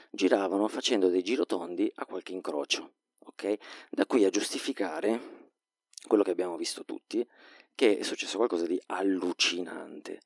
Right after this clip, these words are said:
allucinante, perché io non l'ho mai visto in nessuna massa critica, una violenza esercitata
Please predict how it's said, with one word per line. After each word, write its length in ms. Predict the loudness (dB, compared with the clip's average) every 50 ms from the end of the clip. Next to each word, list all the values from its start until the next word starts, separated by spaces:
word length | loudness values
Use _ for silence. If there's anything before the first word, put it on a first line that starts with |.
| _ _
allucinante, 1200 | -4 0 2 2 2 4 2 2 2 0 -2 -4 -4 -8 -10 -12 -14 -16 -16 -16 -16 -16 -18 _ _ _ _ _ -20 -20 -20 _ -8 _
perché 280 | -4 -4 0 2 4
io 440 | 4 6 8 10 10 10 10 10 8
non 180 | 6 4 4 4
l'ho 100 | 4 4
mai 300 | 2 0 0 0 0 0
visto 460 | 0 0 -2 -2 -2 -4 -2 -2 -2
in 60 | -2
nessuna 380 | -2 -2 -4 -4 -4 -2 -2 -2
massa 300 | -2 -4 -6 -8 -8 -10
critica, 540 | -10 -14 -18 -18 -18 -18 -16 -14 -12 -12 -12 -14 _ _ _ _ _ -20 -20 -20 -16 _
una 220 | -2 0 0 2
violenza 560 | 6 8 8 8 8 4 0 -6 -10 -8 -8 -6
esercitata 920 | -4 -4 -2 -2 0 -2 -2 0 -2 -4 -4 -6 -8 -10 -12 -12 -12 -14